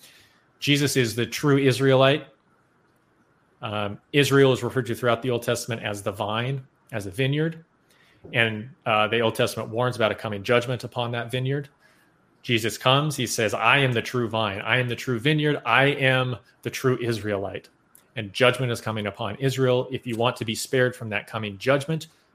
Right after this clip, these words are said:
you must be found in me, the true vine."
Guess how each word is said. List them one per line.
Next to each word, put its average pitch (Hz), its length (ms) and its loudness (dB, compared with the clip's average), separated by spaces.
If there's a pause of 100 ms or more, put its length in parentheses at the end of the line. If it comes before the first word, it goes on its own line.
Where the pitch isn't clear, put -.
(140)
you 113 120 -10
must 113 360 -2
be 110 100 -2
found 110 480 0
in 110 260 -4
me, 135 220 2
the 117 100 0
true 104 280 -6
vine." 98 320 -12